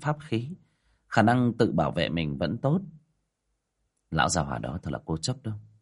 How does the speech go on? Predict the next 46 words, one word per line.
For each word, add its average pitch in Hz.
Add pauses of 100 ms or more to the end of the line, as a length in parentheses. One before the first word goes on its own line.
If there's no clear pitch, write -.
(560)
Giang 110
Thế 110
Bạch 98
nói. 92 (320)
Diệp 104
Đình 98
Vân 107
lắc 156
lắc 165
đầu. 73 (1080)
"Mộc 107
Nghiệp 98 (280)
ý 147 (160)
là 92
khôi 120
phục 95
lại 78
vinh 104
quang 104
của 80
Mộc 73 (100)
tộc, 78 (340)
đại 95
khái 107 (360)
là 110
không 113
muốn 110
sống 117
dưới 123
sự -
che 92
chở 71
của 67
người 67
khác." 143 (1300)
Thời 110
gian 113
thoáng 113
trôi 107
qua, 98 (220)
đã 110
đến 113
đại 113
hội 82
linh 95
tửu. 65